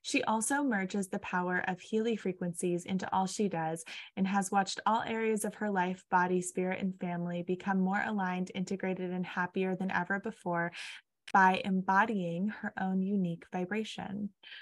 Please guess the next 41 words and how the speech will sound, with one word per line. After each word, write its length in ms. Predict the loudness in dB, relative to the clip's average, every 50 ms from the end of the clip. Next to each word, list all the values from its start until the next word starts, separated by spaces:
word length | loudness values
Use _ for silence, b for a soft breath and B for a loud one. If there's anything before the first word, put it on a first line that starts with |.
| B B
Whether 380 | 4 8 8 8 8 8 6 4
it 100 | 6 6
is 140 | 4 2 2
through 200 | 2 0 0 0
supporting 480 | 0 -2 -6 -4 -2 0 0 2 0
humans 420 | 2 2 2 2 4 2 2 0 -2
personally 640 | -4 -4 -4 -2 -2 -2 -2 0 0 2 2 2 0
through 200 | 2 0 -2 -2
private 420 | 0 -2 -2 0 0 -4 -6 0
sessions 500 | 0 0 0 0 0 0 0 0 0 -2 -2
or 120 | -2 0
nurturing 560 | 0 2 0 0 -2 0 0 0 0 2 2
and 100 | 0 0
cheering 360 | 0 -2 -2 -2 0 0 2 0
on 120 | 0 0
her 120 | -2 -6
Healy 400 | -8 -6 -2 -2 0 2 2 2
family 540 | 2 0 0 0 2 2 2 0 0 -2 -2 B B B B B B B
in 80 | 0 2
their 140 | 2 2
own 140 | 2 2 2
Healy 300 | 0 0 0 0 0 0
businesses, 800 | 0 0 0 0 2 2 0 0 0 -2 0 0 0 0 -2 -4 -8
she 260 | -10 -2 0 2 4
loves 360 | 6 6 4 4 2 0 0
witnessing 460 | -2 0 0 -2 -4 -2 0 0 2
their 140 | 2 2 0
lives 300 | 0 0 0 0 -2 -4
expand 440 | -6 -6 -6 -6 -4 -4 -2 -2 -2
in 180 | -2 -2 -2
love, 220 | 0 0 0 0 0
abundance, 560 | -2 -4 -4 -2 -2 -2 -2 -2 -4 -4 -4
and 120 | -4 -6 -4
integration 760 | -2 -2 -2 -2 -4 -2 -2 -2 -2 -2 -4 -4 -4 -4 -4 B B B B B B
as 140 | -2 0 2
they 120 | 4 4 4
remember 600 | 4 4 4 4 4 4 2 2 2 2 0 B B B B B _ -2
their 200 | -2 -2 -2 0
own 340 | 0 0 2 2 0 0 -2 -4
healer 540 | -6 -8 -2 0 0 2 2 2 0 0 0 -2
abilities 720 | -4 -2 -2 -2 -2 -2 -2 -4 -4 -6 -6 -8 -8 -10